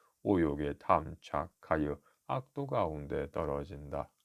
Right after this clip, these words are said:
나는 항상 중생이 도를 닦는지 도를 닦지 않는지를 알고 마땅한 바에 따라 제도할 수 있어서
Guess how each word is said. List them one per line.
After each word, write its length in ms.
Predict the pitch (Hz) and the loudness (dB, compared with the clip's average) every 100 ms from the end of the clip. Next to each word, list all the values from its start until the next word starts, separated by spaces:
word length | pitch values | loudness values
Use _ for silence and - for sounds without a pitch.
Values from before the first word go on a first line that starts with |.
| _ _ _ _ _ _ _ - | _ _ _ _ _ _ _ 2
나는 240 | 104 76 | 2 2
항상 720 | 73 87 78 76 82 80 78 | 4 4 4 2 6 6 2
중생이 580 | 73 82 82 78 82 80 | -2 -2 -2 -2 -2 -2
도를 340 | 78 78 113 131 | -2 0 0 -2
닦는지 600 | 131 131 131 143 131 92 | -4 -4 -6 -6 -4 -4
도를 260 | 80 78 | -2 -2
닦지 520 | 73 76 76 - 76 | 2 0 0 -6 -2
않는지를 760 | 73 71 71 117 135 135 78 76 | 0 -2 -4 -6 -4 -4 -2 0
알고 720 | 73 76 76 76 78 78 76 _ _ _ _ _ | 0 0 -2 -4 -2 0 -2 _ _ _ _ _
마땅한 600 | 101 87 80 76 73 76 | 2 4 2 0 -2 0
바에 280 | 78 73 73 | 2 2 -2
따라 380 | - 76 73 71 | 0 2 2 0
제도할 640 | - 78 113 120 123 127 | -4 -4 0 2 2 -4
수 400 | 127 - - 78 | -10 -12 -6 -4
있어서 540 | 73 71 73 71 73 | -4 -2 -4 0 0